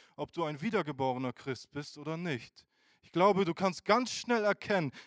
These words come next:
wie, wenn du, wie du mit Sünde umgehst, ob du wiedergeboren bist oder nicht. Ich will dir einmal aufzeigen, was Gedanken sind, die, ja, oder eine Betrübnis, die von der Welt kommt. Ja? Die Bibel sagt uns, die Betrübnis der Welt aber bewirkt den Tod.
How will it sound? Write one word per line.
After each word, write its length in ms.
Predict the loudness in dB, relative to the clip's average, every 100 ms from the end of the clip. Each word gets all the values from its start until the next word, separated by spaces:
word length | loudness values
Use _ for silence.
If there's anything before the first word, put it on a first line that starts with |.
| _
wie, 180 | -8 -2
wenn 180 | -2
du, 240 | 2 2 0 -2
wie 160 | -2
du 240 | 2 6 6
mit 220 | 6 2
Sünde 500 | -2 0 0 2 0
umgehst, 760 | 6 6 6 4 4 4 0 -4
ob 160 | -2
du 180 | 0 0
wiedergeboren 720 | 2 4 4 2 0 0 2
bist 220 | -2 -4
oder 180 | -2 -2
nicht. 320 | 0 0 -4 -14 -10
Ich 140 | -6 0
will 80 |
dir 140 | 2 4
einmal 180 | 6 8
aufzeigen, 540 | 8 6 2 2 4
was 160 | 2 4
Gedanken 440 | 2 2 2 -2
sind, 280 | 0 -2 0
die, 180 | -2 -2 -6 -20 -20 _ _ _
ja, 400 | 2 4 4 0
oder 200 | 0 0
eine 140 | 0
Betrübnis, 580 | -2 -6 -6 -6 -4 -6
die 100 | -6
von 140 | 0 4
der 120 | 6
Welt 300 | 6 6 2
kommt. 300 | -4 -4 -2
Ja? 220 | -2 -2 -6 -12
Die 100 | -4
Bibel 200 | -2 0
sagt 300 | 2 2 0
uns, 100 | -6
die 100 | -8
Betrübnis 520 | -8 -6 -6 -6 -2
der 160 | -2
Welt 260 | 2 4 2
aber 200 | 0 -2
bewirkt 520 | -2 -6 -2 -2 -2
den 180 | -4 -4
Tod. 640 | -2 2 6 4 2 -20